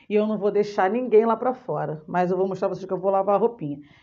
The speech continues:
Lindinha, até Lindinha tá presa porque tá chovendo. <laughs> Então, vou mostrar pra vocês que eu vou dar um jeito aqui. Aí, né, a gente já começa na força do ódio,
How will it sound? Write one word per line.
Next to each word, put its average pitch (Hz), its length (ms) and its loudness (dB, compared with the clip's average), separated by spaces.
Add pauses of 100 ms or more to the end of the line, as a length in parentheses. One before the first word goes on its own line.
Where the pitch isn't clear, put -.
(120)
Lindinha, 262 580 6
até 262 240 4
Lindinha 294 460 0
tá 285 120 2
presa 269 520 8
porque 247 200 -8
tá 208 140 -6
chovendo. 247 720 -6 (120)
<laughs> - 600 -8 (800)
Então, 262 380 6
vou 233 180 0
mostrar 233 240 2
pra 233 120 2
vocês 214 220 0
que - 80 -8
eu 233 120 8
vou 214 500 4 (640)
dar 190 160 0
um 196 60 -2
jeito 185 260 -2
aqui. 165 340 -8 (1500)
Aí, 262 360 0
né, 320 200 0
a 262 40 -4
gente 180 280 -8
já 185 100 0
começa 175 380 -6
na 165 100 0
força 196 320 -6
do 202 160 0
ódio, 175 460 2